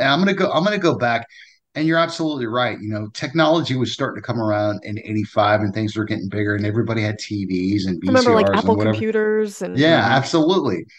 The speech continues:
Speaker 2: those
Speaker 1: But I mean,
Speaker 2: big
Speaker 1: it, like,
Speaker 3: Apple
Speaker 2: units.
Speaker 3: two.
Speaker 2: Yeah.
Speaker 1: people, <clears throat>
Speaker 2: Macintosh.
Speaker 1: just us normal folk wouldn't know anything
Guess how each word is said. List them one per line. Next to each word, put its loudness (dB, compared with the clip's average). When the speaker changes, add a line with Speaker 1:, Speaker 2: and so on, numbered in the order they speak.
Speaker 2:
those -2
Speaker 1:
But 2
I 4
mean, 4
Speaker 2:
big -6
Speaker 1:
it, -4
like, -2
Speaker 3:
Apple -2
Speaker 2:
units. 2
Speaker 3:
two. -10
Speaker 2:
Yeah. -8
Speaker 1:
people, -6
<clears throat> -20
Speaker 2:
Macintosh. -2
Speaker 1:
just -2
us 2
normal 2
folk -2
wouldn't -2
know -4
anything -4